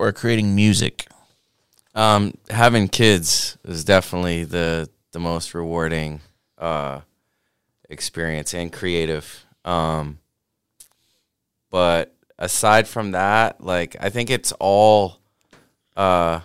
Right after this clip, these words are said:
Speaker 2: there's not one that's more significant as far as, like, snowboarding or skateboarding or, or snowboarding or art or any of it. It's like,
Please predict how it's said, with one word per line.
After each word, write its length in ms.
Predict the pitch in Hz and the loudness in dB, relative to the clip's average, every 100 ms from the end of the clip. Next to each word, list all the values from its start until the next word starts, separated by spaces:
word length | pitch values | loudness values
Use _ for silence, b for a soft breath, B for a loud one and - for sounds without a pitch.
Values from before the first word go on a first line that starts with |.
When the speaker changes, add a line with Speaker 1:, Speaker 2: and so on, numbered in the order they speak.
| _ _ _ _ _ _ _ _ _ _ _ _ | _ _ _ _ _ _ _ _ _ _ _ _
Speaker 2:
there's 180 | 104 104 | -6 0
not 240 | 120 113 | 2 2
one 240 | 101 107 110 | 4 2 4
that's 220 | 104 - | 0 -2
more 180 | 101 104 | 0 0
significant 720 | - 98 92 95 - 98 107 | 0 -2 -2 -4 -4 -4 -2
as 100 | 101 | -2
far 160 | 104 98 | 0 0
as, 120 | 92 | 0
like, 120 | 85 | -4
snowboarding 600 | - 98 95 95 92 92 | -4 -4 -4 -4 -2 -4
or 80 | 87 | -6
skateboarding 800 | - 95 92 - 92 92 90 85 | -6 -6 -6 -6 -4 -4 -6 -8
or, 280 | 80 78 - _ - | -10 -12 -16 _ -12
or 180 | 85 80 | -10 -10
snowboarding 760 | - 95 92 90 90 87 85 | -8 -6 -6 -4 -4 -6 -8
or 220 | 82 80 73 _ _ _ _ _ _ _ _ _ - | -10 -12 -16 _ _ _ _ _ _ _ _ _ -2
art 380 | 90 92 90 - - | 2 2 0 -6 -8
or 180 | 90 87 | -6 -4
any 240 | 104 107 | -2 0
of 80 | 95 | -2
it. 140 | 87 | -4
It's 200 | 101 - | -6 -2
like, 320 | 104 92 - | -2 -2 -6